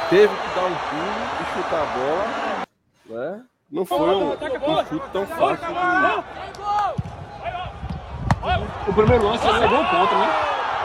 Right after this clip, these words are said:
Speaker 2: primeiro lance parece ali ser gol contra. E ele pegou. Inclusive, uma boa defesa de Rafinha de novo, né? Já no primeiro lance, o Rafinha fez uma boa defesa. Né? O Rafinha fez uma boa defesa.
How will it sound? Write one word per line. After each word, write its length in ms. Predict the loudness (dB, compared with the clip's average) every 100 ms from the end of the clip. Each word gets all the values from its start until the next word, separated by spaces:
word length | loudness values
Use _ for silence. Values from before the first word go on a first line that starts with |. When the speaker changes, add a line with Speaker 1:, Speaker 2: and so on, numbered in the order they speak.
| -2
Speaker 2:
primeiro 160 | 0
lance 180 | -2 -2
parece 260 | 0 0 0
ali 120 | -4
ser 120 | -2 0
gol 160 | 0
contra. 380 | 0 -2 -2 -2 -4 -4 -4 -4 -4
E 80 | -4
ele 100 | -4
pegou. 360 | -2 -2 0 -2 -2 -2 -4 -4 -6 -4 -4 -4 -4 -4 -4 -2
Inclusive, 360 | 0 0 2
uma 80 | 2
boa 180 | 4 4
defesa 340 | 4 0 -2 -2
de 80 |
Rafinha 320 | -2 -2 -4 -4
de 120 | -4
novo, 300 | -4 -4 -4
né? 140 | -4 -4 -4 -4 -4 -4 -6 -6 -2
Já 100 | 0
no 80 | 0
primeiro 280 | 0 0 0
lance, 220 | -2 -2
o 20 |
Rafinha 300 | -2 -2 -2
fez 140 | -2 -2
uma 100 | -2
boa 160 | 0
defesa. 380 | 0 -2 -2 -2 -2 -4 -4 -4 -4 -4 -6 -4 -4 -6 -8 _ _ _ _ _ _ _ _ _ _ _ _ _ _ _
Né? 200 | -20 -20 _ _ _
O 40 |
Rafinha 280 | _ -18 -14
fez 140 | -12
uma 100 | -8
boa 160 | -6 -4
defesa. 400 | -6 -8 -10